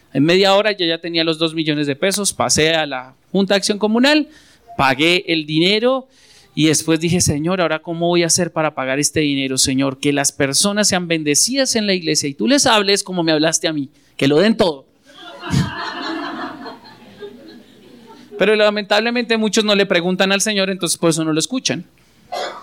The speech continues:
Pero listo, seguimos adelante y pues así pasaron algunas semanas. Y yo me quedé con esa deuda.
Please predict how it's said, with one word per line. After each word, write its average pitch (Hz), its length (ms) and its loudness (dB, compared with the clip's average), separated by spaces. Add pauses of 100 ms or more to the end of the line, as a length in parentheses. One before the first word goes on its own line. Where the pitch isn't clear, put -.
(340)
Pero 156 160 4
listo, 190 400 0 (340)
seguimos 170 540 0
adelante 202 640 0
y 202 80 -6
pues - 220 -2
así - 180 0
pasaron 185 440 0
algunas 151 340 2
semanas. 156 600 -2 (600)
Y 180 80 2
yo 214 140 4
me 240 120 0
quedé 190 220 2
con 196 160 2
esa 208 180 2
deuda. 226 320 -4